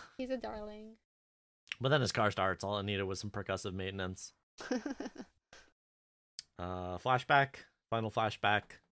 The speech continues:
Speaker 2: Sam's like,
Speaker 1: Yeah.
Speaker 2: "I don't pity you, Amelia. Like, we're a lot of things, but we're not to be pitied." And then talks to her about losing his brother.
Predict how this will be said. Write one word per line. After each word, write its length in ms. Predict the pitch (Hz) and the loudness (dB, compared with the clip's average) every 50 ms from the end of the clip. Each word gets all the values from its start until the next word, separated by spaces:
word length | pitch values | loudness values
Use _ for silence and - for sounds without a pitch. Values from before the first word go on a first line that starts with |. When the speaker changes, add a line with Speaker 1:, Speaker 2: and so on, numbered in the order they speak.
| _ _ | _ _
Speaker 2:
Sam's 200 | - 90 90 92 | -6 -6 -4 -2
like, 140 | 92 95 92 | -2 -2 -2
Speaker 1:
Yeah. 140 | 277 254 117 | 0 0 2
Speaker 2:
"I 40 | 117 | 2
don't 140 | 120 117 107 | 2 2 2
pity 240 | 113 113 104 104 | 2 2 2 4
you, 160 | 101 101 101 98 | 4 4 2 2
Amelia. 680 | 95 101 98 95 98 95 95 92 92 92 92 92 95 92 | 2 2 2 2 4 4 6 6 6 6 6 4 4 2
Like, 240 | 95 92 - - | 0 0 0 -2
we're 140 | 110 107 107 | -2 0 2
a 80 | 101 101 | 4 4
lot 180 | 98 98 95 | 4 4 2
of 80 | 98 - | 2 0
things, 300 | - 101 98 98 95 90 | -2 -2 -2 -2 -2 -2
but 100 | 104 98 | -4 -4
we're 80 | 87 92 | -2 -2
not 180 | 90 92 87 | -2 -2 -2
to 60 | - | -2
be 80 | 101 95 | -4 -4
pitied." 640 | - - 113 104 92 101 92 87 92 92 87 - - | -4 -4 -4 -2 0 0 0 0 0 -2 -2 -4 -8
And 100 | 92 92 87 | -8 -6 -6
then 140 | 82 87 | -6 -6
talks 300 | 85 - 87 82 - - - | -6 -6 -6 -6 -8 -10 -10
to 60 | 87 | -8
her 160 | 80 85 85 | -4 -4 -4
about 300 | 85 82 82 82 85 85 | -4 -4 -4 -6 -6 -6
losing 340 | 82 90 90 82 78 87 85 | -6 -8 -8 -8 -8 -8 -10
his 120 | 85 78 | -10 -10
brother. 520 | - - 85 80 80 80 78 78 80 80 | -8 -6 -6 -6 -6 -4 -4 -4 -4 -6